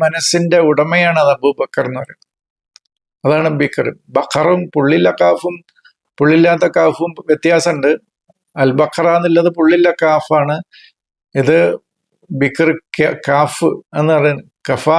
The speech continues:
എന്ന് പറയുന്ന കാഫാണ് ഇത് ഇവിടെ, ഇവിടെ. അതായത് ഏതൊരു വസ്തുവിൻ്റെയും പരിശുദ്ധമായ അവസ്ഥയിലേക്ക്, അവസ്ഥയെയാണ് അത് സൂചിപ്പിക്കുന്നത്.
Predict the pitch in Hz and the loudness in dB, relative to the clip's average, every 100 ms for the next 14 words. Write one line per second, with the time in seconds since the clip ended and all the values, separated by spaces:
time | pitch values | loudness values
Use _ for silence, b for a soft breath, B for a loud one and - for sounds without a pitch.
0 | 175 156 165 165 160 156 - 147 147 - | 0 -2 0 0 0 -2 -2 -2 0 0
1 | 147 131 127 117 127 - 135 - - _ | -2 -4 -8 -10 -10 -4 -4 -4 -12 _
2 | b b b b - 156 190 196 180 175 | b b b b -2 2 2 2 2 4
3 | 190 202 202 190 170 151 - 185 180 175 | 2 2 2 2 2 0 0 2 2 2
4 | 175 165 165 156 147 147 143 - 170 143 | 2 4 2 0 0 0 0 0 0 0
5 | - 180 175 175 170 165 143 143 - 170 | 0 2 2 2 2 2 2 0 -2 -2
6 | 165 165 165 165 151 B B _ 139 143 | 2 2 0 -2 -8 B B _ 0 2
7 | 147 - 170 165 160 160 151 151 - 151 | 2 0 0 2 0 0 0 0 2 2
8 | 151 165 156 147 143 135 | 2 0 0 -2 -4 -8